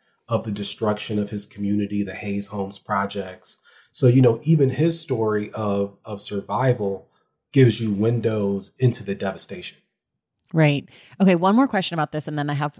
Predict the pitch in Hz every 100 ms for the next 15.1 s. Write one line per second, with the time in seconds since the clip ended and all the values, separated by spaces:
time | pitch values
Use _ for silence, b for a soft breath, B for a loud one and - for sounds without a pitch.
0 | - 175 175 180 175 151 131 147 B B
1 | 226 - - - 277 415 403 202 196 -
2 | 220 262 311 - 233 196 - 156 151 147
3 | 139 139 - 131 - 131 - b b b
4 | 220 190 - 247 269 359 359 403 403 -
5 | 254 - 160 160 165 156 - 196 190 190
6 | - 156 147 - - 165 - 139 127 -
7 | - - 131 120 113 - - - b b
8 | 180 185 - - 220 262 294 285 254 -
9 | 190 180 - 165 170 160 156 156 B B
10 | B B - 233 240 247 214 226 247 254
11 | 254 220 196 185 185 190 180 175 180 -
12 | 170 165 147 143 147 160 151 151 151 147
13 | 131 127 170 170 160 - 180 185 220 -
14 | 233 240 180 143 143 - - - - -